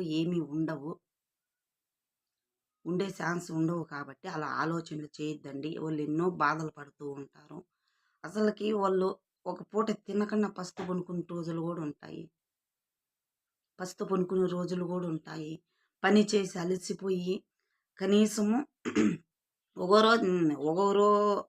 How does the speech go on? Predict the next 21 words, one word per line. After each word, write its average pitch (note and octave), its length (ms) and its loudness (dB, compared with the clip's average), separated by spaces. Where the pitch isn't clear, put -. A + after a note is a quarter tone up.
అసలుకి C#3 460 -8
నైట్ E3 360 -4
తినకుండా F3 460 -6
పనుకునే D#3+ 440 -6
రోజులు D3 300 -8
కూడా D3+ 180 -10
ఉంటాయి. - 280 -20
పని E3 200 -2
చేసి D3 460 -10
అలసిపోయి, C#3 720 -18
అలసిపోతే F3 680 -4
చెప్పుకునే E3+ 580 -8
వాళ్ళు D3 340 -4
లేక, D3+ 380 -8
చెప్పినా F#3+ 400 -2
తీరే F3 440 -2
బాధలు D3+ 400 -6
కాక, C3 340 -16
ఇంటికి F#3 360 -4
వస్తే D#3+ 380 -10
అప్పులు F3 400 -12